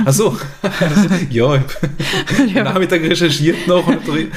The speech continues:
Speaker 1: der Kleine sagt, „Schau, wie schön es da draußen ist, ich will wieder mal da raus.“
Speaker 2: Ja, wir so,
Speaker 1: Ich freu
Speaker 2: „Hey,
Speaker 1: mich schon so auf den
Speaker 2: wir wollen
Speaker 1: Frühling.
Speaker 2: wandern gehen, oder? Schau, wie schön.“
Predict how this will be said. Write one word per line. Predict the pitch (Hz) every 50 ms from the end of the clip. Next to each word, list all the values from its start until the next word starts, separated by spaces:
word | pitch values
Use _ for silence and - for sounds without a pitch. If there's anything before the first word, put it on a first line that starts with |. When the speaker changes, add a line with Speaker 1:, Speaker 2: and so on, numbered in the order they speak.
| - - -
Speaker 1:
der | - 151
Kleine | 143 160 156 147
sagt, | 143 139 139
„Schau, | - - - 165 165
wie | 151 147
schön | 139 151 147
es | 139
da | - 139
draußen | - 127 131 - 151 139
ist, | 139 135
ich | - 147 143 143
will | - 143 147
wieder | 160 170 165 160
mal | 147 139 139 135
da | 143 139 165 135
raus.“ | 135 139 135 139 - - -
Speaker 2:
Ja, | - 226 214 202 202 254 247 214 196 190
wir | 180
so, | 175 - 175
Speaker 1:
Ich | 180 202
freu | 262 311 392 403 392 -
Speaker 2:
„Hey, | 269 -
Speaker 1:
mich | 139 135
schon | - - -
so | 285 240 147 131
auf | 127 -
den | -
Speaker 2:
wir | 196 196 170 180
wollen | - - - - 202
Speaker 1:
Frühling. | 196 180 175
Speaker 2:
wandern | 190 196 240 294 349 339 302 277 240 226 220 208
gehen, | 180 220 208 175 170 170 175
oder? | 196 240 - 359 330 294
Schau, | - - - 285 330 381 339 311 294 262
wie | 233 240 233
schön.“ | - - - 254 285 254 320 302 240 180